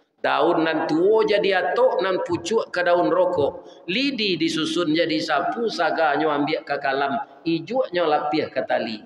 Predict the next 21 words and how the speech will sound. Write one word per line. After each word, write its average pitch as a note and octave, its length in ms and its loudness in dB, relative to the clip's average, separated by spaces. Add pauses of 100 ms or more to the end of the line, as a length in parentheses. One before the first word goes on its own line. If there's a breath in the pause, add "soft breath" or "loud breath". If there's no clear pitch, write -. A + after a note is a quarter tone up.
(420)
Laikan E3 480 0
namoh D#3+ 320 0
miang G#3+ 560 2
na F#3 80 0
lakek F#3 480 2
di - 160 0
palapahnya D3+ 960 0
paguno D3 640 2
kerabu C3 400 0
api. A#2+ 540 -4 (200)
Sabalun C#3 480 2
tibo F3 480 2
kewe F3+ 400 2
joronson. E3+ 880 0
Catuh B3 480 2
takiak F#3 480 -2
rang D#3 240 0
namokan D#3 560 0
jorabu D3 560 0
mengkonyo A#2+ 560 -4
itu. G2+ 160 -16